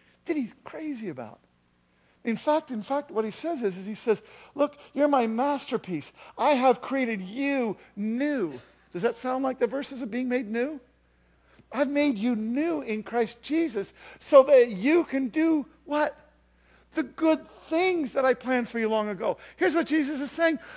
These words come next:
Don't get hung up in the sin. That is just going to take you into the ditch. Get hung up on the goal.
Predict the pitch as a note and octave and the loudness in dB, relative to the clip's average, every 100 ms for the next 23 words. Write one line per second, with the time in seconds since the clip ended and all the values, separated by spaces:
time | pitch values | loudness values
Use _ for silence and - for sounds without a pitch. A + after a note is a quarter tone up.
0 | - - F#4+ G4+ - B3+ C#4 D#4 D#4 C#4+ | -6 4 4 4 2 2 2 0 0 0
1 | C4 B3 - - - - F4+ F#4 C#4+ D4 | 2 2 0 -8 -10 -4 0 2 2 0
2 | G4 - - - - F4 F#4+ F#4 C#4+ E4 | -2 -8 -14 -20 4 8 8 8 4 0
3 | E4 E4+ E4 - C#4 E4 D#4+ D#4+ D#4+ D#4 | -2 0 0 0 0 2 2 0 0 0
4 | D#4+ - - F4+ F#4 - - - - _ | -2 -4 -4 0 2 0 -4 -12 -12 _
5 | _ _ _ _ _ _ _ _ _ _ | _ _ _ _ _ _ _ _ _ _
6 | _ _ - D#4+ D4 A3 E4+ E4+ F#4 F#4 | _ _ 4 6 6 6 4 6 4 6
7 | C#4+ C4 D4+ F#4 - - _ - D#4+ B3 | 4 6 4 2 -6 -20 _ 4 4 6
8 | E4 F#4 F#4+ A3 C#3 | 6 6 4 4 2